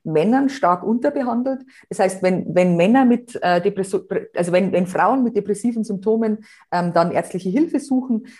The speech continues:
dann, ähm, kriegen sie, also wird das meistens diagnostiziert und kriegen auch eine, eine medikamentöse Verschreibung, während Männer dann eher verwiesen werden auf, auf, also sozusagen, es wird nicht so, ähm, äh,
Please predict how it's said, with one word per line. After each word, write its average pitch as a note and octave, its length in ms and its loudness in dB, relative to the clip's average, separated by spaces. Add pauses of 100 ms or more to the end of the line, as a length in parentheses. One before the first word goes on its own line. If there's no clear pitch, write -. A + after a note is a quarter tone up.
dann, F3+ 320 -2
ähm, E3+ 240 -2
kriegen G#3+ 240 -4
sie, F3 520 -2
also F3+ 200 -6
wird A3 140 0
das G3+ 100 -6
meistens F#3 480 -6
diagnostiziert F3+ 720 -2
und G3 120 -4
kriegen G3 280 -6
auch E3+ 160 -4
eine, F#3 220 -6
eine E3+ 300 0
medikamentöse F3 680 -4
Verschreibung, B3+ 720 0 (260)
während F3 220 2
Männer G#3+ 280 2
dann G#3 220 -2
eher G3+ 260 2
verwiesen G#3 520 -2
werden F#3+ 280 2
auf, E3+ 140 -4
auf, - 480 -4
also F3 200 0
sozusagen, F#3+ 280 -2
es F#3 80 -6
wird A#3 180 0
nicht G#3+ 160 0
so, A3 280 0 (280)
ähm, F3+ 640 0 (160)
äh, F3 260 0